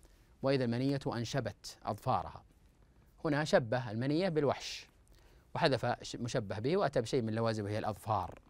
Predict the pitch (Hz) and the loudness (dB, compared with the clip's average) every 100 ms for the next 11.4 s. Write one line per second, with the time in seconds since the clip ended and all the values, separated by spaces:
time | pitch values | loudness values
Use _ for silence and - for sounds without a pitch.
0 | - 101 90 87 113 127 143 98 98 - | -4 -2 -2 -2 2 4 4 2 -6 -6
1 | - 101 95 87 104 90 92 - - - | 0 0 0 -4 -4 -4 -8 -12 -20 -20
2 | - - 110 104 90 90 80 69 - - | -20 -4 -2 -2 -4 -8 -10 -14 -16 -20
3 | - - - - - - - - 160 170 | -20 -20 -20 -20 -20 -20 -20 2 6 6
4 | 143 135 131 156 190 - 135 131 117 113 | 6 0 0 2 2 4 4 4 0 2
5 | 117 113 - 113 - 107 - 120 104 98 | 2 0 0 -2 0 -4 -2 0 0 0
6 | 95 - - 90 131 131 113 - 127 127 | -2 -4 -10 -4 -2 0 -2 2 6 6
7 | 113 120 139 - - - - - 101 131 | 4 0 -4 -8 -20 -20 -20 -12 -4 2
8 | 120 - 113 110 - - 110 113 98 104 | 2 2 0 0 -2 -4 -2 -2 -4 -4
9 | 95 82 90 - - - - - - - | -6 -8 -12 -18 -20 -20 -20 -20 -20 -10
10 | 98 - 131 131 127 113 - 110 95 98 | -8 0 2 2 0 -2 -2 -2 0 -2
11 | 101 120 175 220 | -2 -2 -2 -4